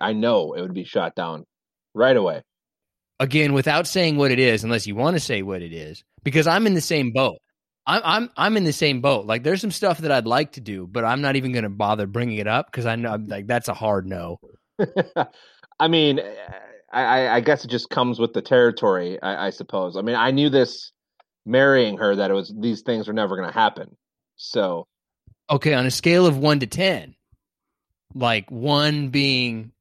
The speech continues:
Speaker 2: "I wanna try missionary," and ten being, like, "I wanna bring in, like, twenty people and go to the top of the Eiffel Tower," that's a ten. Like, where do you think that these desires of yours would, would,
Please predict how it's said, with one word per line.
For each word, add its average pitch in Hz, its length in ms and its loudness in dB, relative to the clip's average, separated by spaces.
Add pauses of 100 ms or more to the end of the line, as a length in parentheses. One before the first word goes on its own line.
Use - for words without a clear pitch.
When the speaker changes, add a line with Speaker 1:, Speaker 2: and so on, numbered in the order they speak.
(140)
Speaker 2:
"I 131 120 -4
wanna 135 260 0
try 110 260 -2
missionary," 95 720 -6 (360)
and 117 220 -6
ten 139 340 -2
being, 117 260 -2
like, 107 420 -2 (680)
"I 131 140 0
wanna 139 260 2
bring 120 320 2
in, 110 460 -2 (160)
like, 101 240 -10
twenty 127 340 -2
people 110 520 -4
and 104 140 -6
go 120 140 2
to 113 60 0
the 107 100 -4
top 107 280 -2
of 107 80 -6
the 104 100 -4
Eiffel 101 300 0
Tower," 117 520 -2 (1200)
that's 120 240 0
a 107 60 -10
ten. 104 640 -2
Like, 110 200 -6
where 135 240 2
do 147 80 0
you 139 140 0
think 131 300 0
that 117 180 -4
these 120 280 -2
desires 117 560 -2
of 104 120 -10
yours 107 260 -2
would, 92 200 -12 (140)
would, 104 320 -10